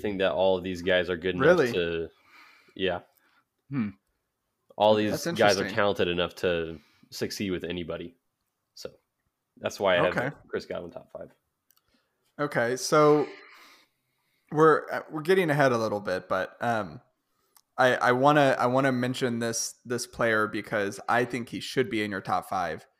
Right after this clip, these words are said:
Speaker 2: and I'm surprised that he's not. So in your rankings, you have Ja'Marr Chase seventh.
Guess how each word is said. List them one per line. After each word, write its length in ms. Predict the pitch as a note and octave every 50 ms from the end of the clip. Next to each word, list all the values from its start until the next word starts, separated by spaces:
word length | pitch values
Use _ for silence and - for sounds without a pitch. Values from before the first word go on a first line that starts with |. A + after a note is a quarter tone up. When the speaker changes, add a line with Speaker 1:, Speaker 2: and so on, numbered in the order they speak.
| _ _ _ _ _ -
Speaker 2:
and 60 | G2+
I'm 80 | A2+ A2+
surprised 380 | - A2 - - A#2 A2+ A2 A2
that 100 | G#2 G2+
he's 180 | G2 F#2 F#2
not. 260 | A2 G2 F2+ C#2 - - - _ _ _ _ _ -
So 200 | - - C3 B2
in 120 | A#2 A2+
your 200 | A#2 C3+ D#3 D#3+
rankings, 480 | D3 C#3 C3+ B2 B2 - A3 A#2 A2 -
you 100 | B2+ B2+
have 100 | A#2+ A2+
Ja'Marr 340 | G#2 A#2+ A2 A2+ B2 C3 B2+
Chase 520 | - - C#3+ B2 A2 G#2 - - - - - _ _ _
seventh. 640 | - - - - - B2 G#2+ G2 - - - -